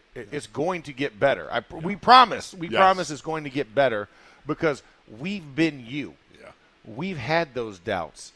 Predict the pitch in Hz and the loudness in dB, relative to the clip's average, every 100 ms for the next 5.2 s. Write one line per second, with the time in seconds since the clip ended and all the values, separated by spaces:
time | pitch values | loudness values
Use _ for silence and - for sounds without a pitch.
0 | _ _ - 147 156 113 156 170 151 135 | _ _ -10 -8 -6 -4 -2 -2 -2 -4
1 | 127 104 113 123 117 110 101 104 - 95 | -4 -6 -8 -8 -10 -14 -10 -12 -12 -20
2 | - 135 123 139 156 170 143 - _ _ | -16 -16 -10 -4 -2 -2 -6 -16 _ _
3 | 127 131 127 123 - _ _ - 104 131 | 0 0 0 -4 -12 _ _ -20 -2 -2
4 | 135 131 123 120 107 87 107 117 104 92 | -2 -8 -6 -6 -6 -2 0 2 0 -4
5 | 85 | -12